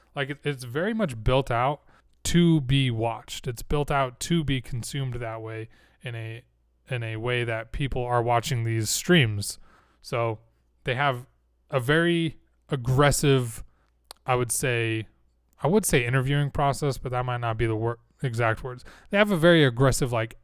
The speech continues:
application process is a better way to put it, to make sure that they're gonna get quality on the server, which makes it great. And a lot of these servers are the same way, right? They just wanna make sure that it's gonna be a quality experience, and you don't have some random kid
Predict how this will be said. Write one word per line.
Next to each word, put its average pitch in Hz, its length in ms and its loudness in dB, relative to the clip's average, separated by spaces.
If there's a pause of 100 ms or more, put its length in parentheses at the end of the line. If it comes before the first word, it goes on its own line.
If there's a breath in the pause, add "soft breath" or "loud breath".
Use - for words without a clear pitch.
application 120 840 0 (460)
process 107 680 -4 (100)
is 127 100 0
a 113 60 -4
better 110 180 0
way 110 100 -2
to 107 80 -6
put 113 160 -6
it, 113 100 -12 (420 soft breath)
to - 120 -2
make 208 160 2
sure 202 160 2
that 170 140 4
they're 151 120 0
gonna 170 160 0
get 131 160 -4 (340)
quality 135 600 2
on 135 180 6
the 120 80 2
server, 123 440 2 (360)
which - 160 -8
makes 190 240 0
it 135 60 -8
great. 143 240 -4 (400)
And 170 240 -4
a 170 120 2
lot 190 260 4
of 196 60 -4
these 156 180 0
servers 135 380 0
are 131 80 2
the 117 80 -2
same 113 340 0
way, 117 340 -6
right? 143 200 2
They 156 100 2
just 156 220 0
wanna 180 120 4
make 147 160 2
sure 151 140 0
that 139 80 2
it's 120 140 -2
gonna 143 160 0
be 131 100 2
a 113 60 -2
quality 131 400 2
experience, 127 680 0 (400 soft breath)
and 147 100 4
you 135 60 4
don't 139 160 6
have 135 160 4
some 139 240 0
random 123 400 2
kid 117 400 2